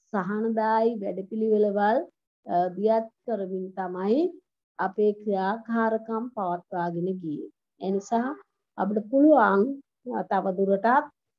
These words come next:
අ, ජාතික ආර්ථිකය ශක්තිමත් කිරීමේහිලා, අ, මෙහෙවරක යෙදෙන්න. අ, මොකද මිනිස්සුන්ගේ ආර්ථිකය මේ වෙනකොට මුළුමනින්ම විනාශ වෙලා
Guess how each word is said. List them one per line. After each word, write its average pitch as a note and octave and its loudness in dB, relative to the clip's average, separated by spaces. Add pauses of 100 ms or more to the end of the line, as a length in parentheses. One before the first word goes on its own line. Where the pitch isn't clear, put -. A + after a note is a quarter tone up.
(160)
අ, G#3 -8
ජාතික G3 -2 (100)
ආර්ථිකය G3+ -2
ශක්තිමත් B3 -6
කිරීමේහිලා, F#3+ 0 (300)
අ, G3+ -18 (100)
මෙහෙවරක F3+ -6
යෙදෙන්න. F#3+ 2 (600)
අ, - -8 (100)
මොකද G#3 -6 (120)
මිනිස්සුන්ගේ A3 -2
ආර්ථිකය F#3 -6
මේ F3 -4
වෙනකොට F3 -6 (540)
මුළුමනින්ම G3+ 4 (120)
විනාශ F#3+ -4
වෙලා F#3 0